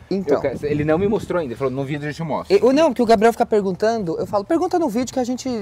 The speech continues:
Speaker 1: é,
Speaker 2: Fala só uma
Speaker 1: decide
Speaker 2: vez.
Speaker 1: com o pessoal,
Speaker 2: <laughs>
Speaker 1: decide junto com vocês." Porque às vezes vocês têm alguma ideia, mandam aí pra gente, aí a gente de repente gosta, muda a ideia. Ó, esses torrões,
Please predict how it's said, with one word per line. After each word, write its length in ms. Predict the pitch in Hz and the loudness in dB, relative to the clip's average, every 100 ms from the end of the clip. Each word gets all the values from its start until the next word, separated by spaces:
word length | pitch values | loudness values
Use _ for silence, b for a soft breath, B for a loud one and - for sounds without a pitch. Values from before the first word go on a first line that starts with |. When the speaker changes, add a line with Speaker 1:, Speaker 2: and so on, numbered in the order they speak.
| 170 170 170 - | -6 -8 -6 2
Speaker 1:
é, 260 | 190 175 165 | 4 4 4
Speaker 2:
Fala 180 | 170 | 2
só 80 | 175 | 6
uma 60 | 196 160 | 6 4
Speaker 1:
decide 160 | 220 | 2
Speaker 2:
vez. 120 | 208 | 2
Speaker 1:
com 60 | 233 | 0
o 40 | 220 | 4
pessoal, 560 | 226 160 247 165 127 120 - | 4 6 6 8 8 6 -2
Speaker 2:
<laughs> 160 | - 147 | 0 4
Speaker 1:
decide 440 | 208 - 240 208 | 6 6 6 6
junto 200 | 196 208 | 4 4
com 140 | 226 | 4
vocês." 420 | 208 226 - 156 - | 6 4 6 2 2
Porque 180 | 175 | 6
às 160 | 202 160 | 6 8
vezes 440 | 175 254 180 170 - B B | 8 6 6 -2 -8 B B
vocês 240 | 170 185 202 | 2 4 4
têm 100 | 202 | 2
alguma 220 | 185 190 | 2 2
ideia, 340 | 143 180 220 202 | 6 8 8 8
mandam 280 | 180 180 170 | 4 2 2
aí 100 | 160 | 2
pra 160 | 143 | 0
gente, 420 | 139 214 220 - - b b b | 0 0 -2 -8 -14 b b b
aí 120 | 170 | 4
a 40 | |
gente 340 | 175 185 196 185 131 - - | 4 0 -8 -12 -14 -20 -12
de 140 | 160 | -2
repente 380 | 165 175 185 - | -2 -2 -4 -4
gosta, 360 | 156 175 185 170 | 2 4 4 -2
muda 200 | 170 165 | -2 -2
a 20 | |
ideia. 220 | 147 160 170 B B | 2 2 0 B B
Ó, 160 | 175 | 6
esses 260 | 175 - - | 6 4 -2
torrões, 840 | - 175 - 202 208 139 - - | 2 2 6 4 4 0 -6 -6